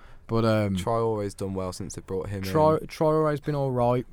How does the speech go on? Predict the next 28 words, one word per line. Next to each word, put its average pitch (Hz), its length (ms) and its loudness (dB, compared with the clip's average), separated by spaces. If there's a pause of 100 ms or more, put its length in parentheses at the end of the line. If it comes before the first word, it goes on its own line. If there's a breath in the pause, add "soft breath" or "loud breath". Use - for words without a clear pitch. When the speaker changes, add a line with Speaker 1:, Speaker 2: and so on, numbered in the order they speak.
Speaker 1:
but 131 160 4
Speaker 2:
Barkley 127 300 -2
started 117 520 -4
well 110 300 -2
and 92 200 -6
fizzled 101 400 -6
out 98 240 -4
when 101 240 -4
Grealish 95 380 -6
got 90 140 -4
injured. 95 540 -6 (180)
Speaker 1:
But 143 160 2
on 170 220 4
the 180 100 4
whole, 98 640 2 (420)
that 139 180 2
first 165 360 2
season 160 300 2
Villa 147 200 0
came 139 320 0
up, 110 100 -4
they 110 140 0
spent 120 320 -4
about - 260 -2
hundred 131 320 4
thirty 135 260 -2
odd 131 140 -2
million. 135 400 -2